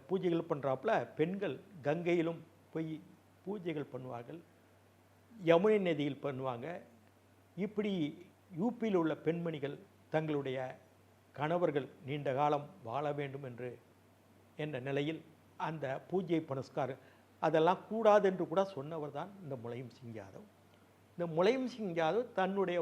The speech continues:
வாரிசை வளர்த்து விட்டார். இன்றைக்கு வாழை கன்றுகள் போல எல்லா இடங்களிலும் எல்லா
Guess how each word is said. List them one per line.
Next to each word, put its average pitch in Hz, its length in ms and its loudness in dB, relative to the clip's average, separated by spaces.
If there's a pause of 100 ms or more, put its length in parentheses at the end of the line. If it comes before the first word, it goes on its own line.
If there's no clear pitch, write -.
வாரிசை 147 420 -2 (100)
வளர்த்து 127 300 -8
விட்டார். 131 320 -12 (420)
இன்றைக்கு 208 340 4 (880)
வாழை 220 400 12 (540)
கன்றுகள் 202 480 4
போல 185 140 2 (320)
எல்லா 170 260 6 (200)
இடங்களிலும் 190 500 -2 (720)
எல்லா 175 300 4